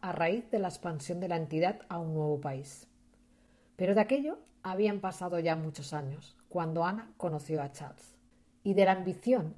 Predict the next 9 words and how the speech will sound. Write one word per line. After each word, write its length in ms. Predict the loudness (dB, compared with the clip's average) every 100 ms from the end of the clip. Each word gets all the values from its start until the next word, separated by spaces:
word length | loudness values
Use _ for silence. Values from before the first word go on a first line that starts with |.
| -4
motivación 840 | -2 0 2 2 2 2 0 0 -8 -4
y 120 | 0
buenos 260 | 0 0
resultados 720 | -4 0 -2 2 0 0 -6 -14 _
apenas 520 | -6 2 2 2 -2
quedaban 540 | -2 0 2 2 2 0
ya 220 | 0 0
algunos 540 | -2 0 -2 -4 -6
restos. 560 | -6 -8 -12 -18 -20